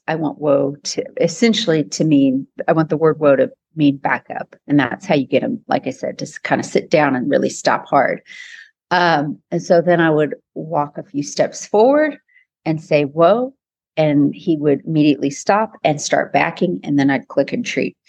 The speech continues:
And then I'd do it a few steps more, say, "Whoa, da, da, da, da, da, da, da." So I'm trying to put more of a positive com-,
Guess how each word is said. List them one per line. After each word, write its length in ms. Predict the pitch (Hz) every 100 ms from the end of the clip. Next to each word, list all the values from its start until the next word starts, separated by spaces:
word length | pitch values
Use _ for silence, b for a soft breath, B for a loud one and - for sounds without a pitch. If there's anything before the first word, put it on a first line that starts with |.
| B B
And 160 | 160 151
then 100 | 147
I'd 220 | 147 143
do 200 | 143 143
it 200 | 135 135 -
a 60 |
few 220 | - - 127
steps 440 | - - - -
more, 440 | 196 202 208 208 202
say, 260 | - 135
"Whoa, 560 | 131 160 185 180 180 180 _ _ _
da, 120 | - 147
da, 120 | 143
da, 140 | 147
da, 140 | 143 131
da, 140 | 131
da, 140 | -
da." 240 | 117 117 - - _
So 600 | - - 175 160 151 151 B B B _ _ _ _ _ _ _
I'm 320 | 185 175 175 156
trying 580 | - 220 202 233 269 254
to 480 | - 208 190 165 - _ _
put 320 | 202 - 175
more 280 | 180 185 196
of 100 | 196
a 100 | 180
positive 720 | - - 170 170 180 190 190
com-, 440 | - 180 170 170